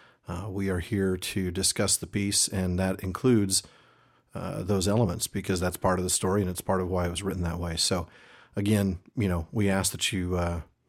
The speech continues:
uh, refrain from, you know, seeing us as proselytizing.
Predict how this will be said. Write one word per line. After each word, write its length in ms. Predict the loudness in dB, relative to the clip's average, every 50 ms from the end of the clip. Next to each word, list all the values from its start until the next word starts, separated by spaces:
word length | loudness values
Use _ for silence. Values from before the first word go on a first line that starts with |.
| _ -16 -12
uh, 140 | -12 -10 -8
refrain 520 | -6 -4 -4 -2 0 2 2 2 4 2 0
from, 380 | 0 -2 -2 -2 -2 -2 -4 -8 _ _ _ _ _ _ -8
you 120 | -6 -4
know, 140 | -2 -2 -4 -4
seeing 380 | -4 -2 0 2 2 2 2 0
us 180 | 0 0 -2
as 200 | -2 -4 -6 -6
proselytizing. 880 | -4 0 2 2 2 2 2 0 0 0 2 2 2 4 4 2 0